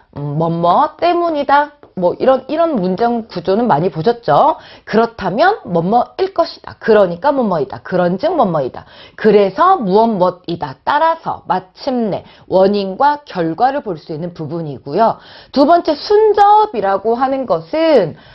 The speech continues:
어, 그대로 이어주죠. 앞에 있는 내용과 뒤에 있는 내용이 흐름이 달라지지 않고 거기에 플러스 알파를 시키거나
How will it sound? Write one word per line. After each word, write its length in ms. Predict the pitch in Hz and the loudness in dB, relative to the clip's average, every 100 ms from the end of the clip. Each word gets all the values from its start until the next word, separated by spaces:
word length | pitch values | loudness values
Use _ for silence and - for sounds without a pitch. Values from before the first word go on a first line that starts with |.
| - | -12
어, 260 | - 196 190 | 0 2 2
그대로 680 | - 247 254 320 320 359 339 - | 0 0 4 4 4 2 0 -2
이어주죠. 600 | 254 339 392 185 170 147 - _ _ _ _ _ _ 190 | 2 2 2 -4 -10 -12 -12 _ _ _ _ _ _ 0
앞에 320 | 233 - 370 | 0 2 2
있는 280 | 302 202 220 | 2 0 0
내용과 440 | 175 175 185 240 - | 2 2 2 0 0
뒤에 320 | 208 247 262 | 0 2 2
있는 240 | 165 185 | 2 -2
내용이 420 | 156 156 170 285 | -2 -2 0 0
흐름이 460 | 202 - 370 370 381 | 0 0 2 2 0
달라지지 640 | - 175 233 247 220 - | 0 2 2 2 -4 -6
않고 520 | 156 139 - 320 254 - - - | -6 -8 -4 0 2 0 -8 -6
거기에 580 | - 202 - 247 240 - | -2 -2 -2 -2 -2 -2
플러스 440 | 370 392 403 - | 0 0 -2 -4
알파를 800 | - - 381 415 - 359 330 339 | -4 -2 0 -2 -4 0 0 -2
시키거나 580 | - - 359 208 151 | -8 -4 -2 -2 -6